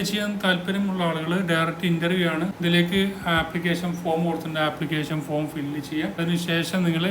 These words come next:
ഡയറക്റ്റ് ഇന്റർവ്യൂ വെന്യൂവിലാണ് ഇതിൽ പറഞ്ഞിരിക്കുന്ന അഡ്രസ്സിലേക്ക് എത്താണ് വേണ്ടത്. അപ്പോൾ നമ്മൾ നോക്കുകയാണെങ്കിൽ ഓഫീസ് സെക്യൂരിറ്റി വിഭാഗത്തിലേക്ക് മാക്സിമം അൻപത് വയസ്സുകളിലേക്ക് അപ്ലൈ ചെയ്യാൻ പറ്റും.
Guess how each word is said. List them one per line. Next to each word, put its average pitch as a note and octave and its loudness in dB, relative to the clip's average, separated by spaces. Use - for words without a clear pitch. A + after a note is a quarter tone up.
ഡയറക്റ്റ് D#3 0
ഇന്റർവ്യൂ D3+ 0
വെന്യൂവിലാണ് D3+ 0
ഇതിൽ D3 -4
പറഞ്ഞിരിക്കുന്ന D3+ 0
അഡ്രസ്സിലേക്ക് D#3+ 0
എത്താണ് D#3+ 0
വേണ്ടത്. C3 -2
അപ്പോൾ G3+ -2
നമ്മൾ A#3 6
നോക്കുകയാണെങ്കിൽ G3+ 4
ഓഫീസ് F3+ -2
സെക്യൂരിറ്റി F#3+ 0
വിഭാഗത്തിലേക്ക് E3+ 2
മാക്സിമം F3+ 0
അൻപത് F3 4
വയസ്സുകളിലേക്ക് E3 2
അപ്ലൈ D3+ -2
ചെയ്യാൻ D3 -2
പറ്റും. G3 -6